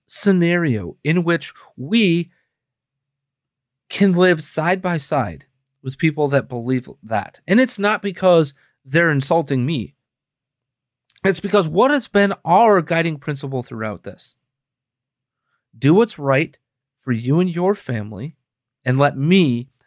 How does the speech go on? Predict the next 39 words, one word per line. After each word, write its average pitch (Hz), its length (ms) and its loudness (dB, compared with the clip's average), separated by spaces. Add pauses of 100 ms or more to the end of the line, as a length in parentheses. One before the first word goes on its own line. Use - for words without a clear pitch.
do 139 140 -2
what's 135 200 0
right 123 200 0
for - 200 -4
me 143 240 0
and 143 100 -4
my 143 240 0
family. 104 500 -8 (2500)
It's 123 180 -4
just 156 220 -2
that 139 180 -4
simple. - 320 -14 (260)
If 123 140 -6
you 170 160 4
want 269 240 2
to 208 120 -2
get 196 220 -4
the 185 80 -4
vaccine, 165 640 -4 (420)
go 175 260 2
for 120 280 -4
it. - 120 -16 (100)
I'm 185 160 -2
not 240 140 -2
gonna 202 180 -4
tell 180 180 -2
you 170 140 -2
not 123 280 -2
to - 80 -16
do 117 160 -10
so 147 160 -2
because 156 260 -8
I 151 40 -6
don't 151 260 -4
know 165 140 -6
your 156 160 -6
personal 139 400 -8
medical 123 380 -8
history. 107 380 -12